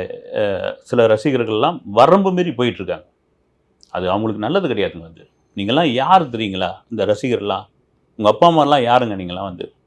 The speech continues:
எந்த ரசிகர் மன்றத்துக்கு வந்து ஒரு ர-, வ-, அதாவது வந்து உறுப்பினரா அல்லது பொறுப்பாளரா அல்லது ஏதோ ஒரு மன்றத்துல இருக்கிறவன், இல்ல ரசிகன், இந்த பேனர் கட்டுறவன், பட்டாசு வெடிக்கிறவன், எவங்க வந்து பெரிய கோட்டீஸ்வரன், பணக்காரன்?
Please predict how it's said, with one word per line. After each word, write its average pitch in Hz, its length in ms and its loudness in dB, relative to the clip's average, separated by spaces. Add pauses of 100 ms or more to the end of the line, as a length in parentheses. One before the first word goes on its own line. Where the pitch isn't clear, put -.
(100)
எந்த 226 460 6
ரசிகர் 175 340 6
மன்றத்துக்கு 131 540 -2
வந்து 143 380 2 (280)
ஒரு 131 220 8 (360)
ர-, 117 340 12
வ-, 113 240 8
அதாவது 127 260 6
வந்து 131 260 0
உறுப்பினரா 120 500 2
அல்லது 117 200 0
பொறுப்பாளரா 131 840 4 (360)
அல்லது 127 200 8
ஏதோ 139 140 8
ஒரு 139 220 8
மன்றத்துல 131 320 2
இருக்கிறவன், 113 520 2 (160)
இல்ல 139 140 8
ரசிகன், 131 400 8
இந்த 131 120 4
பேனர் 139 320 4
கட்டுறவன், 113 500 2
பட்டாசு 123 300 6
வெடிக்கிறவன், 120 440 2 (320)
எவங்க 180 320 6
வந்து 147 220 6
பெரிய 135 240 2
கோட்டீஸ்வரன், 123 500 -2
பணக்காரன்? 107 460 -2